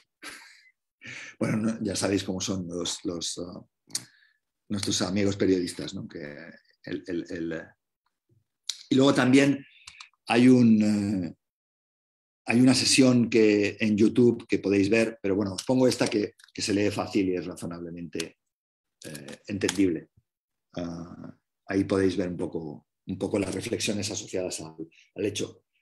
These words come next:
Bueno, tiene, como todos los movimientos, tiene un manifiesto, tiene, eh,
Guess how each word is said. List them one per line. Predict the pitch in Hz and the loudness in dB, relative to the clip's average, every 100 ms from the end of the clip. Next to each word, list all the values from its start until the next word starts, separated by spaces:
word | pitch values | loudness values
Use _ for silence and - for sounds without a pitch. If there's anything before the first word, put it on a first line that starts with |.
| _ _ _ - - - - - | _ _ _ -20 -20 -20 -20 -4
Bueno, | 117 120 | 0 2
tiene, | 123 135 | 4 4
como | 139 123 | 4 4
todos | 135 | 6
los | 135 | 6
movimientos, | 127 120 123 120 120 | 6 4 4 2 2
tiene | 117 110 | 2 2
un | |
manifiesto, | 101 98 - 143 139 - - 120 117 113 - _ _ | -2 -4 2 4 4 2 4 6 6 4 0 _ _
tiene, | - 95 92 92 90 92 95 | -6 -6 -6 -8 -8 -8 -10
eh, | 87 | -12